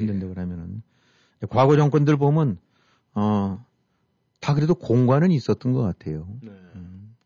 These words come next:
Speaker 1: 많은 문제점도 있었고, 또 그 나름대로 귀여운 점들도 있었고, 예, 뭐, 박정희 정권 같은 경우는 인권이라든가 장기 집권 이런 측면에서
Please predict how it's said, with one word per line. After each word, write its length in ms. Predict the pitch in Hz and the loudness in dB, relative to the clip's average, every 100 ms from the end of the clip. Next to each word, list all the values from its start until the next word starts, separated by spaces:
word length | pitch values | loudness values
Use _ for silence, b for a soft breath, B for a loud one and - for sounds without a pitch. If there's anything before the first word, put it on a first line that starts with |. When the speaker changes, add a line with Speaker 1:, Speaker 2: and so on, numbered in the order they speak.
| - | -4
Speaker 1:
많은 400 | 104 101 110 107 | 0 2 2 0
문제점도 480 | 107 110 113 104 | 0 0 0 0
있었고, 400 | 101 - 92 - 113 | -2 -4 -8 -6 -6
또 140 | 110 | -6
그 120 | - | -2
나름대로 420 | 120 117 113 113 104 | 0 2 2 -2 -4
귀여운 460 | - 107 104 107 | -4 -2 0 0
점들도 420 | 98 92 90 87 90 | -2 -4 -6 -8 -8
있었고, 520 | 85 - 76 - 80 _ _ _ _ _ _ | -12 -16 -20 -20 -20 _ _ _ _ _ _
예, 100 | 92 | -8
뭐, 140 | 92 90 | -4 -4
박정희 340 | 101 98 113 | -4 0 2
정권 280 | 107 95 104 | 2 0 -4
같은 240 | 92 - | -4 -6
경우는 280 | 92 95 92 92 b b b b | -6 -6 -8 -12 b b b b
인권이라든가 840 | 113 123 107 123 123 120 117 117 120 | 0 0 2 2 4 2 2 2 0
장기 340 | - 101 110 | 0 0 0
집권 500 | 104 104 - 113 104 | -2 -6 -2 0 0
이런 220 | 101 104 98 | 0 -2 -4
측면에서 640 | - 98 98 92 98 95 | -6 -6 -6 -8 -12 -12